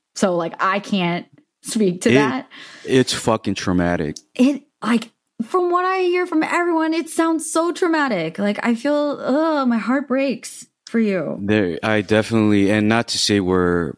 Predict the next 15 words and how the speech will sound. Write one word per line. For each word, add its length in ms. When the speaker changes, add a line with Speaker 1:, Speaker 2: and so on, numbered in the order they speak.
Speaker 2:
uh, 540
so 400
different 680
and 240
so 180
unique, 800
but 260
I 160
also, 480
obviously, 400
because 260
I 80
went 240
through 300
it, 80